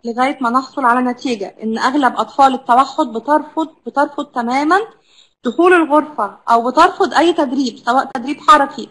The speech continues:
أو تدريب سمعي أو تدريب بصري. في أطفال لا تستجيب بسهولة،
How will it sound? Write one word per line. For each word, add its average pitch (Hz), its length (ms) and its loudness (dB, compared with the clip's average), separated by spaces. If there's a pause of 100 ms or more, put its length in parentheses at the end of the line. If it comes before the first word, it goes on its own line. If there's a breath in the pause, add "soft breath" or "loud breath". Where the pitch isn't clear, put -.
أو 220 80 -4
تدريب 247 360 -8
سمعي 294 460 2
أو 247 120 -4
تدريب 247 400 -8
بصري. 233 420 -6 (720)
في 277 160 2
أطفال 330 400 4
لا 285 80 2
تستجيب 277 560 -4
بسهولة، 254 600 -4